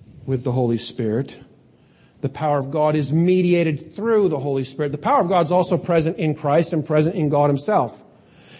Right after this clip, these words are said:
But we sometimes make a mistake and say, "Well, the power of God is the Holy Spirit." And you make the person of the Holy Spirit, you reduce him to an impersonal force. And that's wrong. It's not biblical. But the power of God is present where the Holy Spirit is.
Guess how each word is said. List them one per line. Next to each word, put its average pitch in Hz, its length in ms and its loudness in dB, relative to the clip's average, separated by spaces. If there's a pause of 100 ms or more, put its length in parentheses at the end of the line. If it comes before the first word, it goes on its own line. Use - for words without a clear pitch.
(120)
But 156 140 0
we 175 260 2
sometimes 247 420 2
make 220 240 0
a 214 60 2
mistake 190 400 0
and 185 100 0
say, 185 160 0
"Well, 170 140 2
the 160 80 0
power 226 340 0
of 160 140 -2
God 175 400 0
is 202 220 0
the 175 100 0
Holy 151 220 2
Spirit." 143 320 -2
And 151 100 0
you 170 80 2
make - 580 -2
the 156 100 -6
person 226 640 0
of 180 200 0
the 170 100 2
Holy 180 240 2
Spirit, 175 440 0
you 185 140 0
reduce 175 560 0
him 170 200 0
to 180 340 0
an 170 160 -2
impersonal 185 760 -4 (220)
force. 160 380 2 (140)
And 160 100 0
that's 170 220 2
wrong. 139 340 0
It's - 80 -10
not 147 120 -2
biblical. 131 500 -2 (640)
But 185 240 2
the 170 80 2
power 262 420 -2
of 180 160 -4
God 170 560 0
is 180 180 0
present 220 680 -2
where 202 400 2
the 202 80 0
Holy 208 260 2
Spirit 208 420 0
is. 226 200 0